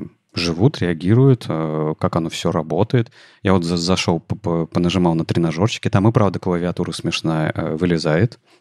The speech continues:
а, такая н-, нем-, немножко аляпистая пока что, но я думаю, это все дело допилят. И, конечно же, это, э, как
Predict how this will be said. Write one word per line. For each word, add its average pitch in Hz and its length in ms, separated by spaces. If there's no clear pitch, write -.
а, 80 460
такая 85 280
н-, - 60
нем-, 117 680
немножко 120 480
аляпистая 113 680
пока 101 320
что, - 200
но 101 100
я 101 60
думаю, 101 280
это - 120
все - 160
дело 90 280
допилят. 120 600
И, 113 200
конечно 117 380
же, 92 100
это, 92 160
э, 90 440
как - 160